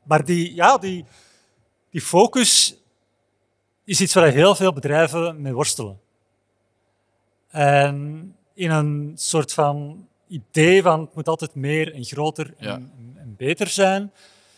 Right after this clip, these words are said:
Speaker 1: Ja, die meer en groter wil niet altijd zeggen dat het ook beter is.
Speaker 2: Mhm.
Speaker 1: Soms is het ook beter om gewoon iets kleiner, maar wel duidelijker voor de gebruiker ook. Want de gebruiker vindt uiteindelijk zijn weg er gewoon niet meer in terug.
Speaker 2: Ja.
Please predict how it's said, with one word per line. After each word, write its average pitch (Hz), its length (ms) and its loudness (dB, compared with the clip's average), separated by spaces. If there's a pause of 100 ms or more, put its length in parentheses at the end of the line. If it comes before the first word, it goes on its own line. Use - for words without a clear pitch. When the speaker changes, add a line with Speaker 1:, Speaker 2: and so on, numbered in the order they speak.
(240)
Speaker 1:
Ja, 143 120 -4
die 131 500 -8
meer 143 360 2
en 147 120 -4
groter 147 380 -6
wil 147 140 -6
niet 147 120 -10
altijd 135 300 -10
zeggen 135 200 -4
dat 127 120 -6
het 120 100 -12
ook 101 60 -20
beter 113 340 -16
is. - 480 -4
Speaker 2:
Mhm. 107 220 -16 (540)
Speaker 1:
Soms 131 320 -6
is 135 120 -6
het - 100 -12
ook 110 160 -14
beter 127 300 -10
om 117 120 -14
gewoon 113 320 -14 (160)
iets - 420 -10 (300)
kleiner, 147 380 -2
maar 117 120 -12
wel 117 400 -10
duidelijker 131 720 -6
voor 117 180 -12
de 113 80 -20
gebruiker 135 460 -4
ook. 117 120 -16
Want 117 240 -18
de 127 100 -16
gebruiker 156 600 -2 (1160)
vindt 185 280 0
uiteindelijk 160 420 2
zijn 117 180 -4
weg 135 180 -8
er 165 100 -4
gewoon 117 200 -8
niet 113 80 -12
meer 107 100 -14
in 101 100 -16
terug. - 280 -18
Speaker 2:
Ja. 110 220 -4